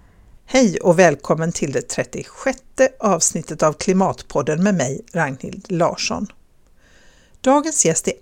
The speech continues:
Annika Hagberg, som är miljövetare,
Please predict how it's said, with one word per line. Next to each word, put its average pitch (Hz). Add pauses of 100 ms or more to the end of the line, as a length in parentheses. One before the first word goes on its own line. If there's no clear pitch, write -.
Annika 139
Hagberg, 208 (140)
som -
är 170
miljövetare, 151